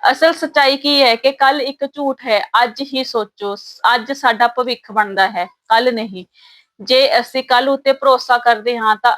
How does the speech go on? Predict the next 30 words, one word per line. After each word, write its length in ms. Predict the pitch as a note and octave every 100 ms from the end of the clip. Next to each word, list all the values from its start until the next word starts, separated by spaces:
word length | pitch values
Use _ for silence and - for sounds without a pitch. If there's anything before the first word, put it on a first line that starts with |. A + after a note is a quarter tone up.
| A#3
ਅਸੀਂ 260 | - C4
ਆਪਣੇ 340 | A3+ A3+ A#3 A3+
ਆਪ 180 | A3 A3+
ਨੂੰ 180 | A#3+
ਬਹੁਤ 320 | G3+ A#3+ B3 A#3
ਵੱਡਾ 260 | A#3 F#3+
ਹੈ 120 | A3+ A3
ਜਿਹੜਾ 160 | A3+ -
ਧੋਖਾ 320 | C4 - A3+
ਦੇ 180 | G#3 G3+
ਰਹੇ 140 | G3 F#3+
ਹਾਂ। 160 | E3+ - - - -
ਕਾਮਯਾਬ 480 | C4+ C#4 D4 D#4 D4
ਲੋਕਾਂ 340 | C#4+ - C#4+
ਦੀ 160 | D4 C4
ਇੱਕ 180 | C4+ - -
ਆਦਤ 320 | A#3 A#3 A#3+
ਹੁੰਦੀ 420 | A#3 A3+ A3 A3+
ਹੈ, 140 | A3+ A3+
ਜੋ 300 | G3+ C4+ C#4
ਕੰਮ 280 | C4+ C4 B3+
ਕਰਨਾ 360 | C4+ B3 B3 B3
ਹੈ, 180 | C#4 - A3
ਅੱਜ 180 | G3 A#3+
ਹੀ 120 | A3+
ਕਰਨਾ 360 | A3+ G#3+ G#3+ G3+
ਹੈ। 200 | G3 F#3 _ - - _ _ G#3+
ਜੋ 260 | A#3 C4+ C#4
ਆਪਾਂ 340 | C4 - C4
ਨੇ 320 | C4 C#4 D4